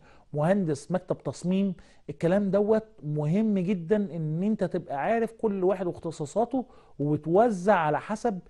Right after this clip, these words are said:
الفعاليات نفسها الموجودة في المؤسسة اللي أنت شغال فيها. طيب،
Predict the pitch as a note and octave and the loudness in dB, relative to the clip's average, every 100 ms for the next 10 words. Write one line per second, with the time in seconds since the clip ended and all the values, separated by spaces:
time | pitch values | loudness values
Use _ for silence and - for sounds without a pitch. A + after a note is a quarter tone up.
0 | - _ E3+ D3+ E3 C#3+ D3+ F3+ G#3 G3 | -20 _ -4 -2 -2 0 2 2 0 -2
1 | G#3+ - A3+ A#3 B3 C4+ - - - D#3+ | -6 -4 -2 0 -2 -4 -10 -20 -6 0
2 | D#3 D3 D3+ G#3 F3+ - G3+ E3+ D#3 D3 | 2 2 2 4 4 2 0 -2 -4 -4
3 | C#3+ G3 F#3+ F#3+ C#3+ D#3+ F#3 F#3 F3 - | -4 -2 2 2 2 -2 -2 -2 -2 -4
4 | D#3 C3 D#3 E3+ E3+ - - C3+ F2+ F2+ | -4 0 2 2 0 -10 -8 -8 -6 -12
5 | - - - - _ - - _ - - | -20 -20 -20 -20 _ -20 -20 _ -20 -20
6 | - - - F3 G2+ | -20 -4 4 4 4